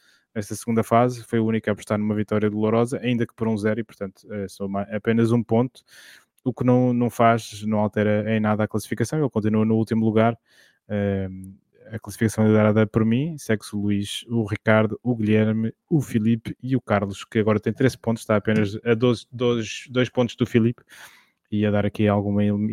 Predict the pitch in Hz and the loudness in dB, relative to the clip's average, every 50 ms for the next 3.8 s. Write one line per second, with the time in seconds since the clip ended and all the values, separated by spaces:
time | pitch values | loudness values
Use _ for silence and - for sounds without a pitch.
0 | 110 - - 113 113 123 120 117 101 117 131 135 127 - - - 110 104 107 107 | -4 -6 -4 2 6 8 8 8 8 6 2 2 0 -4 -2 -2 -2 -2 0 -2
1 | 101 98 98 95 95 95 92 - - 95 90 95 - - 101 92 - 98 - - | -2 -4 -4 -4 -4 -6 -6 -8 -8 -8 -8 -8 -6 -4 -4 0 0 0 0 2
2 | 107 104 98 95 - 98 92 95 92 95 95 92 - 104 101 98 95 95 95 92 | 2 2 2 2 2 2 2 2 2 2 0 0 0 2 2 4 4 2 2 0
3 | 92 90 - - 113 101 104 117 104 92 90 90 90 - 87 92 | -2 -4 -4 -2 -2 2 2 2 0 0 -4 -10 -12 -14 -16 -16